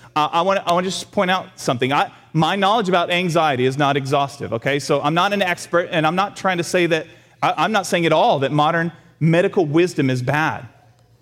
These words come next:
Um, God has given us the tools to use, certain tools to use, and I think we need to use them, and we shouldn't discount scientific medicine. And I think that tr-, uh, true science and the Word of God, they don't contradict each other.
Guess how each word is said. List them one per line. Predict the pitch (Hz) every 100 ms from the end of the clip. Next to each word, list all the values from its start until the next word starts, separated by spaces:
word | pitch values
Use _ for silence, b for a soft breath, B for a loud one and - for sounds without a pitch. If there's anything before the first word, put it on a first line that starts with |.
| b b b
Um, | 156 151 135 156
God | 143 175
has | 202 -
given | 190
us | 180 175
the | 151
tools | - 175 180 185 -
to | 165
use, | 156 165 175 170 - - b b b b b _ _
certain | - 185 165
tools | 202 175 175
to |
use, | 151 180
and | 165
I | 160
think | 208
we | 180 170
need | 170
to | 156
use | 135 131 151 170
them, | 190 185 202
and | 147
we | 147
shouldn't | 143 - 165 139
discount | 147 156 - 165 151 151 - b b
scientific | - 147 151 151 - 151 139 - - _ _ _ _ _
medicine. | 123 123 123 123 113 110 - _ _ _ _ -
And |
I | 127
think | 156 170
that | 165 -
tr-, | - - -
uh, | 151 131 127 -
true | - 196 208
science | - 185 180 185 180
and | 151
the |
Word | 131 147 160
of | 143
God, | 143 135
they | 135
don't | 160 185
contradict | - 180 147 147 117 123
each | 131 -
other. | 117 104